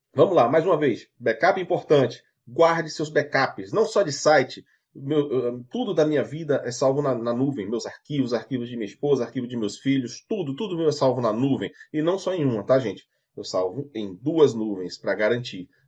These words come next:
tá? Então é tudo espelhadinho, tudo bonito. Ah, vamos lá. Eh,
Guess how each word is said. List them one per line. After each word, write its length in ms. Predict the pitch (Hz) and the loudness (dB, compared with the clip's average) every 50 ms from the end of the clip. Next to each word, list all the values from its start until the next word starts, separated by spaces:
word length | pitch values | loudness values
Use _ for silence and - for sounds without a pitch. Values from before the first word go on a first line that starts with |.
| _ _ | _ _
tá? 220 | - 95 104 120 117 | -4 0 0 0 0
Então 180 | - - 113 | 0 -2 -4
é 60 | 110 | -4
tudo 180 | - - 131 135 | -4 -6 -8 -8
espelhadinho, 680 | 131 - - 139 135 135 127 113 107 110 113 120 117 | -8 -2 -2 0 4 4 4 2 2 -2 -4 -6 -4
tudo 180 | 120 127 127 131 | -6 -8 -8 -6
bonito. 380 | 135 139 120 95 87 - - _ _ _ _ _ _ _ _ _ - | -6 -6 -4 -4 -6 -8 -10 _ _ _ _ _ _ _ _ _ -8
Ah, 460 | 107 104 107 101 101 101 101 98 98 101 | -4 0 2 4 4 4 4 2 0 0
vamos 180 | 131 139 135 | 0 2 2
lá. 260 | 127 113 92 82 - - _ _ _ _ _ _ _ | 2 2 2 0 -6 -14 _ _ _ _ _ _ _
Eh, 540 | - 117 117 117 120 120 117 117 113 113 110 | -6 -2 2 4 4 6 6 4 2 0 -2